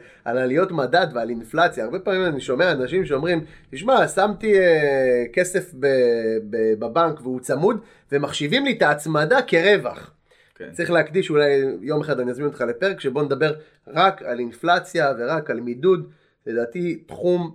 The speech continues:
Speaker 1: סופר חשוב שאין בו כמעט, אה, הבנה ב-, בציבור. בוא נעבור לדברים טיפה יותר מורכבים בבקשה, מאשר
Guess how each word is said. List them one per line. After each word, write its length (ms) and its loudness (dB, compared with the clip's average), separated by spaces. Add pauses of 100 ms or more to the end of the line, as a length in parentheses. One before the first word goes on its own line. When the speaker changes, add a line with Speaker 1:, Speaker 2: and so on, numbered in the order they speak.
(160)
Speaker 1:
סופר 400 -6
חשוב 320 -4
שאין 500 -2
בו 100 -4
כמעט, 380 -2
אה, 520 0
הבנה 440 2 (400)
ב-, 320 2
בציבור. 520 -6 (260)
בוא 100 4
נעבור 280 4
לדברים 440 2
טיפה 280 -2
יותר 640 2 (120)
מורכבים 760 -4
בבקשה, 540 0 (240)
מאשר 560 0